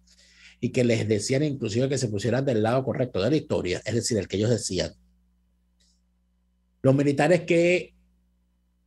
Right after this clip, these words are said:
bien sea por atender ese llamado o bien sea por convicción propia, se han puesto, han puesto sus armas al servicio de la libertad de Venezuela, o están presos o están muertos o están en el exilio.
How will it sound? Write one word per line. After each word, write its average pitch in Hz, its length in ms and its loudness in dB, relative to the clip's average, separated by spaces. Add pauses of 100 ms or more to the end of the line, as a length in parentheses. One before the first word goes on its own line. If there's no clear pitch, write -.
bien 185 380 4
sea 196 600 4
por 147 400 2
atender 131 520 0
ese 160 180 0
llamado 143 400 0
o 131 80 -2
bien 131 160 2
sea 160 240 0
por - 160 -2
convicción 127 540 -2
propia, 87 500 -4 (720)
se - 120 -4
han 104 100 -4
puesto, 123 540 -2 (720)
han 104 140 -12
puesto 117 200 -8
sus - 320 -10
armas 110 400 0
al 95 80 -6
servicio 101 440 -6
de 117 60 -2
la 107 100 -2
libertad 92 320 -2
de 113 80 -2
Venezuela, 123 480 -6 (2000)
o 170 160 8
están 226 580 4
presos 208 420 4
o 165 100 4
están 147 280 -2
muertos 143 400 -2
o 127 80 0
están 104 220 -4
en 104 140 -2
el 98 100 -2
exilio. - 480 -12